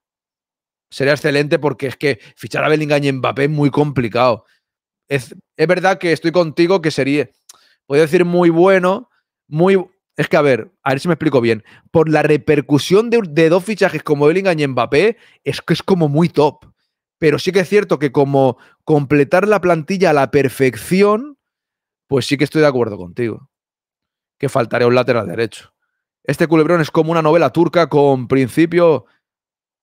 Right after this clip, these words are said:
con principio pero sin final. Capítulos de dos horas y media, ¿eh? Amaya. En mi opinión, yo creo que con Mbappé este año y los dos laterales, el siguiente, un central, tenemos equipo para año, dice Situ. Estoy de acuerdo.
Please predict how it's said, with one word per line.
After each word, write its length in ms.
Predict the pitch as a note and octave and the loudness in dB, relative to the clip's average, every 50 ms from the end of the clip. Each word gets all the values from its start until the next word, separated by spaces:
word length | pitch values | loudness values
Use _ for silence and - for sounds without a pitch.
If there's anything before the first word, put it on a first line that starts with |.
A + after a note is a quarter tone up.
| _ _ _ _ _ _ _ _ _ _ _ _ _ _ _ | _ _ _ _ _ _ _ _ _ _ _ _ _ _ _
con 140 | - C3+ B2+ | -4 -2 0
principio 360 | C#3+ C#3 A#2+ E3 E3+ F3+ D#3 | 0 0 0 0 0 0 0
pero 180 | C3+ D#3 D3 C3+ | 2 0 0 0
sin 280 | - - D3+ C3+ A#2 | 0 -2 -2 -2 -2
final. 480 | - - B2 A#2+ D#3 E3 C3+ - - - _ _ _ _ _ - A#2 - | -2 -4 -4 -2 -2 -4 -4 -6 -10 -16 _ _ _ _ _ -20 -20 -8
Capítulos 400 | - D3 C3+ C#3+ D3+ F3+ F#3 F3+ | -6 -4 -2 -2 0 0 0 2
de 140 | D#3 D3+ C#3+ | 2 2 2
dos 200 | D3+ D#3+ D3+ - | 2 0 0 0
horas 240 | F#3 D#3+ C#3+ - - | 0 -2 -2 -2 -4
y 60 | C3 | -6
media, 460 | B2 D3 D#3+ C#3 A2+ G#2+ A2 A2+ C3 | -4 -2 -2 -2 -2 -2 -4 -4 -4
¿eh? 120 | D#3+ G3+ G#3+ _ _ _ _ _ _ _ _ - | -6 -6 -10 _ _ _ _ _ _ _ _ -8
Amaya. 560 | - A#2 A#2+ B2+ C3+ D3 D#3 E3 F#3 G3 - _ _ _ - | -6 -4 -2 0 0 0 0 0 -2 -4 -8 _ _ _ -6
En 140 | - C3+ | -2 -2
mi 60 | C#3+ D3 | 0 0
opinión, 260 | B2 C#3+ D3 F#3 G3 | 0 0 0 0 0
yo 100 | G3 F#3 | 0 2
creo 240 | F3+ G3 G3 F#3+ D3+ | 2 2 2 2 2
que 160 | E3 E3 D3 | 2 0 2
con 160 | D3+ D3+ D3 | 2 0 0
Mbappé 320 | D3 C#3+ C#3+ C#3+ C#3 F#3 | 0 0 0 0 0 0
este 240 | F3+ E3 - - E3 | -2 -2 -2 0 0
año 200 | E3+ F3 F3 F3 | 0 0 0 0
y 40 | E3 | 0
los 140 | D#3 D3+ C#3+ | 0 2 2
dos 160 | C#3 D3 D3+ | 2 0 2
laterales, 600 | E3 D#3 C#3+ - C#3+ C#3 D#3 E3+ F3 F#3 E3+ - | 2 0 0 0 0 0 0 0 0 -2 -2 -2
el 100 | D3+ C3+ | -4 -6
siguiente, 480 | A#2+ - C3 C#3 D#3+ F3 E3+ E3 F3+ F3+ | -6 -6 -6 -4 -2 -2 -2 -2 -2 -2
un 140 | E3 D3+ C3 | -2 -2 -2
central, 500 | - C#3 B2+ B2 - D#3 F3 F#3 F3+ D#3+ _ - - _ | -2 -2 -2 -2 0 2 2 2 2 0 _ -12 -20 _
tenemos 240 | - B2 C#3 D#3 D3+ | -4 -2 -2 -2 -2
equipo 240 | D#3 E3 F3+ F3+ D3+ | -2 -2 -2 0 0
para 180 | D3+ E3 D3 | 2 2 2
año, 160 | D#3 D3+ C3 B2+ | 2 0 0 -2
dice 160 | C3+ C3+ A#2+ | -2 -2 -4
Situ. 380 | - - D3+ C3+ - B2+ A#2 | -4 -4 -6 -6 -6 -8 -12
Estoy 180 | A2+ - - B2+ | -8 -4 0 0
de 60 | B2 | 0
acuerdo. 580 | A#2 G#2+ C3 C3+ D3 D3 D3+ D3 D#3+ E3 D#3+ | 0 0 0 2 2 2 2 2 2 0 0